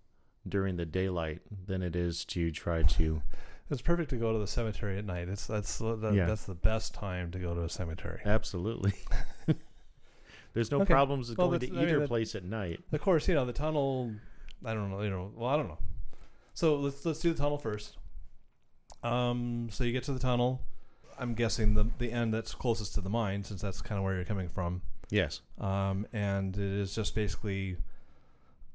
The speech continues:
Speaker 2: a glorified hole in the ground, kind of, um, you know, basically the, the part you can see from above ground is maybe ten feet long,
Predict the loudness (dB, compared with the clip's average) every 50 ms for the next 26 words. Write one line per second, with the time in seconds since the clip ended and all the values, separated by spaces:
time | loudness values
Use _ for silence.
0 | -6 -4 -2 -2 -4 -4 -4 -2 -2 0 0 0 2 2 0 0 0 -2 0 0
1 | 0 0 0 -2 -4 -4 -4 -4 -2 -2 -2 -2 -4 -2 0 0 0 2 0 -2
2 | -2 -2 -4 -4 -4 -4 -4 -2 -2 -2 -2 -2 -2 0 0 0 0 0 -4 -6
3 | -6 -6 -6 -8 -10 -10 -14 -18 -20 -20 -20 -20 -20 -20 -20 -20 -20 _ -20 -14
4 | -8 -6 -6 -2 0 2 4 4 4 4 2 -2 -4 -4 -6 -8 -8 -8 -2 10
5 | 12 12 12 12 8 2 -4 -2 -2 -2 0 -2 -4 -2 -4 -4 -2 -2 -2 -2
6 | 0 2 2 2 0 0 -4 -4 -4 -4 -6 -8 -6 -6 -4 -4 -2 -2 -4 -4
7 | -4 -4 -6 -6 -6 4 6 6 6 6 4 0 -4 -8 -6 -4 -2 -2 0 0
8 | -2 -2 -4 -4